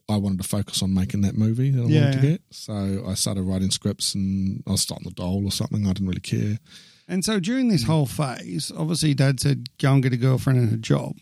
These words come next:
Speaker 1: Yeah.
Speaker 2: You've, you've, you've done well. You've got the, you've got the girlfriend. You're now doing the courses and stuff. What's she doing during this time?
Speaker 1: Well, it was actually during the, um, e-, near the end of the course, the film and T V, um, training, then going into the stringer work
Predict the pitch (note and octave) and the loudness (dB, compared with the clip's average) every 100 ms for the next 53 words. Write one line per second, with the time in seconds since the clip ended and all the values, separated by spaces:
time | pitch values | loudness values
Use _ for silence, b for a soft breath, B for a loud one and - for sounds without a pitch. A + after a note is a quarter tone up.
0 | B2+ G#2+ - D3 E3+ D3 C#3 - C#3+ C3+ | -8 -8 -2 -2 2 0 0 0 -2 -2
1 | - F#3 D3 B2 F3 C#3 C#3+ - C3 A2 | 0 2 4 4 2 2 0 0 -2 0
2 | A#2+ C#3 D#3+ A#2+ C3+ C3+ D#3 D#3 C3+ C#3+ | 0 2 2 4 4 4 6 8 8 8
3 | C#3 C#3 C3 A#2+ C3+ C3 D#3 C3 C#3 - | 8 8 8 6 4 4 6 6 6 6
4 | C#3 - B B - C4+ - A#3+ F#3+ E3 | 4 2 B B -8 -4 0 2 6 8
5 | B2 C3 A2+ A2+ - C3 B2 - C#3 C3+ | 8 8 6 4 2 0 0 0 0 2
6 | C3 E3+ - C3+ A#2+ C3 C3 A#2+ A#2 A2 | 0 -2 -2 -4 -2 0 0 -2 -2 -2
7 | G#2+ G#2 G2 G2 G2 G2 - B2+ C#3+ C3+ | -2 -2 -2 -2 -2 -4 -4 -4 2 2
8 | D#3 C3 C3 A#2 G#2+ - A2+ G2+ F#2+ - | 4 2 0 -4 -8 -8 -6 -6 -4 -6
9 | A#2 A#2 A2+ G#2+ G#2+ G2+ G2+ G#2 G2 - | -4 -4 -2 -2 -2 -2 0 0 -2 -6
10 | - G#2+ G2 G2 G2 G2 F#2 F#2+ A#2+ F#3+ | -4 0 2 0 0 0 0 0 -2 -4
11 | - G#2 G#2+ G2+ G2+ G2 G2 G2 G2+ G2+ | -6 -2 0 2 2 0 0 0 2 0
12 | G2 F#2+ G2 F#2+ F2+ - G#2 G#2+ F#2+ F#2 | 0 0 -2 -4 -2 -4 -2 0 0 0
13 | F2+ | -2